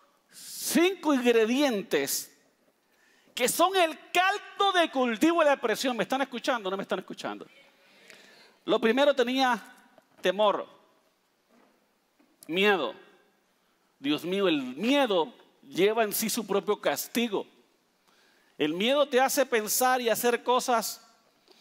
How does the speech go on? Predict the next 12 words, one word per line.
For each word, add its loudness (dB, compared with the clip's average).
que 0
no -2
suceden. 0
¿Cuántos 2
pueden 0
ver 2
el 0
ogro 4
demoníaco 0
en -4
esta 2
hoja? -2